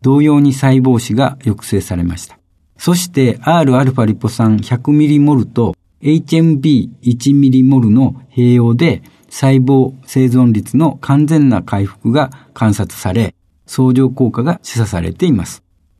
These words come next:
また、シーにシーじゅうに筋芽細胞へのデキサメタソン処理は、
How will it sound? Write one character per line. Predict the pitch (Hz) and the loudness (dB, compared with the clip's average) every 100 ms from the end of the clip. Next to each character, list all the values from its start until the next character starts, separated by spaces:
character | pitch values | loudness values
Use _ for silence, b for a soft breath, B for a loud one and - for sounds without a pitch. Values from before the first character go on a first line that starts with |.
| _ _ _ _ | _ _ _ _
ま | 139 147 | -4 -2
た、 | 165 160 135 B B B _ | 0 -2 -4 B B B _
シ | - - 185 160 | -16 -6 0 2
ー | 107 | 4
に | 120 127 117 - | 4 2 0 -8
シ | - 156 147 | -10 0 0
ー | 104 | 2
じ | 110 | 0
ゅ | 117 | 2
う | |
に | 117 123 - - | 4 2 0 -8
筋 | - 127 | -2 0
芽 | 117 | 2
細 | 117 127 | 0 0
胞 | 107 95 95 117 | 0 0 -2 0
へ | |
の | 151 92 - - | 0 0 -6 -6
デ | 123 | -6
キ | 117 | -2
サ | - | 0
メ | 135 | 0
タ | 135 131 | 0 0
ソ | 135 | 2
ン | 127 | 2
処 | 120 143 | 2 0
理 | 113 | 0
は、 | 92 104 87 | 0 -2 -4